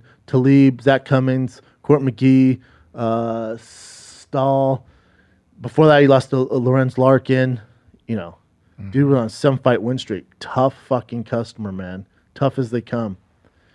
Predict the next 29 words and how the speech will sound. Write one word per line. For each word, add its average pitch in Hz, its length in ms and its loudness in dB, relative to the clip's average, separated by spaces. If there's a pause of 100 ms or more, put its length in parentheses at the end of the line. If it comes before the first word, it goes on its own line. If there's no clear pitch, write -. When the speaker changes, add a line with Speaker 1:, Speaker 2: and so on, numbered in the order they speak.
(140)
Speaker 1:
They 135 80 -8
took 175 180 2
him 185 60 4
out 170 100 6
of 139 60 4
the 127 80 4
rankings 131 500 0
'cause 113 140 -4
he 117 80 0
was 113 120 -2
inactive. 113 720 -6 (480)
You 120 100 -8
know 101 120 -10
how 98 140 -14
those, 92 160 -16 (100)
those 104 140 -12
rankings 95 380 -12
are 90 60 -12
insane. 90 380 -14 (640)
But, 127 320 2
uh, 127 340 2 (520)
<clears throat> - 480 -20
he's - 120 -16
fighting 151 220 2
your 147 60 -4
boy, 147 180 4 (200)
uh, 127 240 0
Jing 175 260 2
Lang. 226 320 4